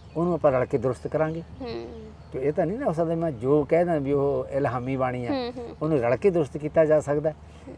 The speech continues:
Speaker 1: ਤੇ ਜੇ ਠੀਕ ਗੱਲ ਹੈ ਤੇ ਉਹਦੇ ਸਾਹਮਣੇ ਰੱਖ ਕੇ ਆਪਾਂ ਆਪਣਾ ਕਿਰਦਾਰ ਨੂੰ ਉੱਚਾ ਕਰ ਸਕਦੇ ਹਾਂ,
Speaker 2: ਹੂੰ।
Speaker 1: ਹੈਂ, ਕਿਰਤ ਕਰ ਸਕਦੇ ਹਾਂ, ਭਾਈਚਾਰਾ ਵੱਡਾ ਕਰ ਸਕਦੇ ਹਾਂ,
Speaker 2: ਹੂੰ, ਹੂੰ।
Speaker 1: ਇਨਸਾਨੀਅਤ ਦੇ ਨਾਂ ਨੂੰ ਉੱਚਾ ਕਰ ਸਕਦੇ ਹਾਂ।
Speaker 2: ਬਿਲਕੁਲ।
Speaker 1: ਮੈਂ ਇਹੀ ਉਹਨਾਂ ਨੂੰ ਕਹਿਣਾ ਚਾਹੁੰਦਾ।
Speaker 2: ਸ਼ੁਕਰੀਆ ਬਾਪੂ ਜੀ, ਤੁਸੀਂ ਸਮਾਂ ਦਿੱਤਾ।
Speaker 1: ਧੰਨਵਾਦ।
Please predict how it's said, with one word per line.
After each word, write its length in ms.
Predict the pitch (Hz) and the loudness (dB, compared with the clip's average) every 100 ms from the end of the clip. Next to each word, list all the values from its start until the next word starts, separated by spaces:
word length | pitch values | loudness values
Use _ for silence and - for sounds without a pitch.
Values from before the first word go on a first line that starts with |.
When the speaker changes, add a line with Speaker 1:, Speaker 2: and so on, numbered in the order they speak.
| - | -6
Speaker 1:
ਤੇ 80 | 156 | 0
ਜੇ 220 | 151 202 175 | 4 4 4
ਠੀਕ 260 | - 170 180 | 2 4 8
ਗੱਲ 220 | 220 214 | 8 10
ਹੈ 120 | 160 - | 8 6
ਤੇ 60 | 170 | -4
ਉਹਦੇ 400 | 185 214 202 165 - - - - - | 2 4 6 2 -6 -20 -20 -10 2
ਸਾਹਮਣੇ 300 | 190 254 220 | 4 6 8
ਰੱਖ 180 | 160 127 | 6 4
ਕੇ 120 | 147 | 2
ਆਪਾਂ 240 | 139 - | 2 0
ਆਪਣਾ 280 | 131 - 123 | -2 -4 -12
ਕਿਰਦਾਰ 460 | - 120 110 110 107 | -8 -6 -4 -4 -6
ਨੂੰ 100 | 117 | -10
ਉੱਚਾ 240 | - 127 | -4 -4
ਕਰ 140 | 123 113 | -2 -6
ਸਕਦੇ 320 | 107 107 117 | -6 -8 -10
ਹਾਂ, 80 | 120 | -12
Speaker 2:
ਹੂੰ। 260 | - - - - - 131 | -16 -18 -18 -18 -14 -6
Speaker 1:
ਹੈਂ, 220 | 165 156 127 - | -4 -4 -2 4
ਕਿਰਤ 220 | 202 196 | 4 4
ਕਰ 160 | 131 | -2
ਸਕਦੇ 380 | 104 117 101 110 | -4 -8 -8 -8
ਹਾਂ, 120 | 104 - - - - | -10 -14 -20 -6 4
ਭਾਈਚਾਰਾ 440 | 135 131 170 170 | 4 6 8 8
ਵੱਡਾ 260 | 147 110 117 | 8 2 -2
ਕਰ 180 | 113 104 | -4 -8
ਸਕਦੇ 300 | 110 101 104 | -8 -10 -10
ਹਾਂ, 100 | 104 | -10
Speaker 2:
ਹੂੰ, 140 | 269 | -8
ਹੂੰ। 60 | 226 | -6
Speaker 1:
ਇਨਸਾਨੀਅਤ 720 | 135 135 147 170 180 165 151 | -4 2 4 4 2 0 -4
ਦੇ 220 | 123 127 | -4 -4
ਨਾਂ 240 | 117 107 110 | -4 -8 -10
ਨੂੰ 100 | 117 | -12
ਉੱਚਾ 280 | 104 156 | -2 0
ਕਰ 140 | 143 120 | 0 -4
ਸਕਦੇ 360 | - 98 160 | -8 -14 -14
ਹਾਂ। 360 | 92 92 - 247 | -18 -18 -18 -12
Speaker 2:
ਬਿਲਕੁਲ। 200 | 226 120 | -10 -8
Speaker 1:
ਮੈਂ 80 | 123 | -6
ਇਹੀ 320 | 151 131 127 | -2 -2 -2
ਉਹਨਾਂ 160 | 107 104 | -6 -12
ਨੂੰ 80 | 101 | -12
ਕਹਿਣਾ 200 | 113 92 | -12 -12
ਚਾਹੁੰਦਾ। 480 | - - - - - | -14 -20 -20 -20 -12
Speaker 2:
ਸ਼ੁਕਰੀਆ 300 | 285 269 285 | -6 0 2
ਬਾਪੂ 220 | 294 277 | 2 0
ਜੀ, 120 | 285 | -2
ਤੁਸੀਂ 320 | 311 285 285 294 | -2 -4 -6 -6
ਸਮਾਂ 260 | 269 247 | -4 -4
ਦਿੱਤਾ। 160 | 247 - | -4 -6
Speaker 1:
ਧੰਨਵਾਦ। 180 | - | -8